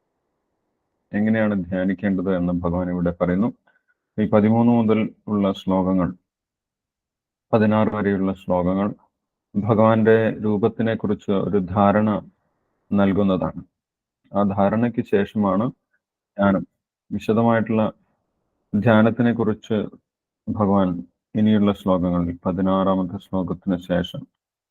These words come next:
മീൻസ് ഇരുപതാമത്തെ ശ്ലോകത്തിന് ശേഷം ഭഗവാൻ പറയുന്നുണ്ട്. അപ്പൊ ഇവിടെ കഴിഞ്ഞ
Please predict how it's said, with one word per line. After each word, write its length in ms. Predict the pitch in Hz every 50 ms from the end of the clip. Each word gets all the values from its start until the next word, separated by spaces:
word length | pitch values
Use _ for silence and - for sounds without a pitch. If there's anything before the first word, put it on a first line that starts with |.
| _ _ _ _ _ _ _ _ _ _ _ _ _ - - -
മീൻസ് 420 | 98 101 98 92 - - - -
ഇരുപതാമത്തെ 500 | 104 110 110 110 110 110 110 107 101 107
ശ്ലോകത്തിന് 480 | - - - 95 92 92 87 101 101 98
ശേഷം 500 | - - 92 90 90 92 110 107 101 98
ഭഗവാൻ 360 | 95 98 92 90 87 87 82 - _ _ _ _ -
പറയുന്നുണ്ട്. 480 | 90 85 90 90 90 87 85 85 87
അപ്പൊ 1500 | 110 - - _ _ _ _ _ _ _ _ _ _ _ _ _ _ _ _ _ _ _ _ _ _ _ _ _ _ 113
ഇവിടെ 420 | 107 104 107 110 120 120 120 - - - _ - 120
കഴിഞ്ഞ 440 | 110 110 110 117 120 127 127 123